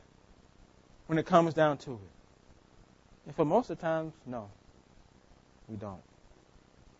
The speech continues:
believe it. God enters into the fears and the tensions and the hardships and diffi-, difficulties that we face. He enters into those things with us,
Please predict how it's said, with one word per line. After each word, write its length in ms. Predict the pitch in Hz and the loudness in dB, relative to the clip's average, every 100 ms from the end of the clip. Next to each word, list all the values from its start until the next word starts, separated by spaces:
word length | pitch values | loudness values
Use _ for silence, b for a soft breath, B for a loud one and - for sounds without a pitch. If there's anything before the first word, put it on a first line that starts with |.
| - | -14
believe 320 | 107 110 104 | -6 -4 -4
it. 1300 | 85 - - - - - - - - - - - - 113 | -8 -20 -20 -20 -20 -20 -20 -20 -20 -20 -20 -20 -12 4
God 680 | 143 190 220 226 226 220 214 - - - - | 12 12 12 12 12 12 2 -14 -20 -20 0
enters 460 | 160 196 190 190 180 | 6 8 12 12 12
into 760 | 165 165 151 170 156 143 135 | 8 8 4 8 10 10 6
the 100 | 123 - - | 0 -6 8
fears 560 | 175 170 160 143 131 | 10 12 12 10 4
and 100 | 131 | 0
the 60 | 127 | -8
tensions 480 | - 180 170 151 131 | -6 -2 0 -2 -4
and 120 | 131 | -4
the 80 | 117 | 2
hardships 600 | 156 165 160 143 160 135 | 12 12 12 12 2 0
and 140 | 127 | 4
diffi-, 300 | 165 160 156 - | 4 4 0 2
difficulties 560 | 170 165 156 156 143 135 | 2 4 2 2 2 2
that 120 | 143 | 2
we 100 | 160 | 2
face. 360 | - 175 135 - - _ - - - - - | 4 2 2 -6 -20 _ -20 -20 -20 -20 -6
He 120 | 202 | 0
enters 340 | 208 220 226 202 | 2 6 8 12
into 320 | 285 - 190 | 12 10 10
those 220 | 170 147 | 10 8
things 280 | 151 139 123 | 0 -2 -4
with 160 | 123 | -4
us, 360 | 127 110 101 | -4 -4 -8